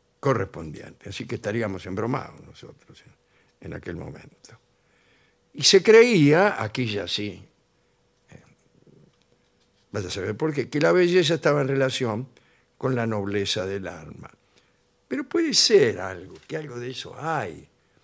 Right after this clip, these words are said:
No la belleza, pero sí, eh, eh, muchas veces, eh, una inteligencia, un espíritu,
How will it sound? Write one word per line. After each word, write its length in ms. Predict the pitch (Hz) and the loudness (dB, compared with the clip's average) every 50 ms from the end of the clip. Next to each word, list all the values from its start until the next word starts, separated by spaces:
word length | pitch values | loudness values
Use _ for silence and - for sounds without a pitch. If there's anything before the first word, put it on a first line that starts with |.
| _ _ _ _ _ _ - | _ _ _ _ _ _ -4
No 160 | 226 262 226 | -2 0 0
la 80 | 160 | 0
belleza, 580 | 117 107 107 120 147 208 185 123 - - 95 71 | -2 -4 -6 -2 0 0 0 2 0 -4 -6 -8
pero 200 | - - - 101 | -12 -12 -12 -12
sí, 460 | 104 - - 240 254 262 269 269 - - _ _ _ _ _ _ _ _ _ _ _ _ _ - - _ _ _ _ | -12 -8 -6 -4 -2 -2 -4 -4 -8 -16 _ _ _ _ _ _ _ _ _ _ _ _ _ -20 -20 _ _ _ _
eh, 340 | - - - - - - - - - - _ _ _ _ _ _ _ _ _ _ _ _ _ | -20 -20 -20 -20 -20 -20 -20 -20 -20 -20 _ _ _ _ _ _ _ _ _ _ _ _ _
eh, 260 | _ _ - - _ - _ - _ _ | _ _ -20 -20 _ -20 _ -20 _ _
muchas 440 | - 170 196 220 220 - - 196 175 | -16 -14 -12 -12 -6 -2 0 0 2
veces, 680 | 175 180 180 170 156 - - 196 208 208 - - - - _ _ _ _ _ _ _ _ _ _ _ _ _ _ _ _ _ _ | 2 2 2 2 2 2 2 2 2 2 0 -6 -10 -12 _ _ _ _ _ _ _ _ _ _ _ _ _ _ _ _ _ _
eh, 680 | _ _ - - - - - - - - - - - - _ _ _ - | _ _ -20 -20 -20 -20 -20 -20 -20 -20 -20 -20 -20 -20 _ _ _ -2
una 160 | 175 196 185 | 0 0 0
inteligencia, 800 | 160 147 - 151 139 135 135 - - 220 185 147 127 117 - 127 | 0 -2 -4 -4 -6 -4 -6 -2 0 0 2 2 0 -2 -4 -4
un 100 | 127 123 | -6 -6
espíritu, 760 | 113 101 - _ - 214 185 135 120 104 - - 110 98 | -8 -12 -14 _ -8 -6 -6 -6 -8 -10 -12 -14 -14 -14